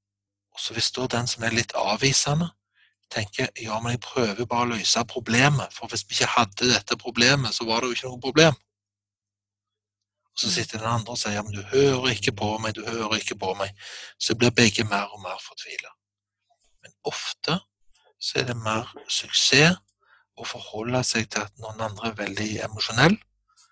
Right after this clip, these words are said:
Speaker 1: og bare forholde seg til at det, hva er det den andre føler? Hva er det som er så vondt for den andre?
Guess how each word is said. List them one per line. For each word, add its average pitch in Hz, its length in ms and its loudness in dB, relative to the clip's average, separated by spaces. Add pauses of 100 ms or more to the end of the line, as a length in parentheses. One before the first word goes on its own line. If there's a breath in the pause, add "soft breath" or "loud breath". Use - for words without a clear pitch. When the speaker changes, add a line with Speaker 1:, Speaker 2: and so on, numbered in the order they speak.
(340 soft breath)
Speaker 1:
og 135 100 -14
bare 123 160 4
forholde 110 400 2
seg 107 240 2
til - 80 4
at 107 160 2
det, 117 180 -4 (540)
hva 120 360 6
er 117 180 8
det 113 180 2
den 104 140 -2
andre 104 280 -4
føler? 98 460 -4 (460 loud breath)
Hva - 200 -12
er 113 180 6
det - 80 2
som 117 100 4
er 110 80 4
så 117 60 2
vondt 117 240 -8
for - 180 -10
den 110 160 -6
andre? 107 320 -6